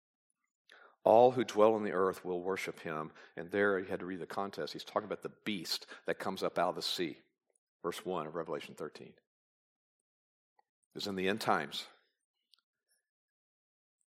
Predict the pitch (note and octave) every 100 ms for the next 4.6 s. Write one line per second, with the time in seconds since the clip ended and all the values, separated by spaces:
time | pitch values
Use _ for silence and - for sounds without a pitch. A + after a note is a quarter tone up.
0 | _ G2+ B2 C3 C3+ A2 A2 A2 G2+ G#2
1 | A2 - G2 F#2+ F#2+ G2+ F3+ F3+ - G2+
2 | C3+ A#2+ - - - _ _ _ _ _
3 | _ _ G#2+ A2+ G#2+ G#2+ G2+ G2+ - -
4 | _ A2 F#2+ F#2+ F2 -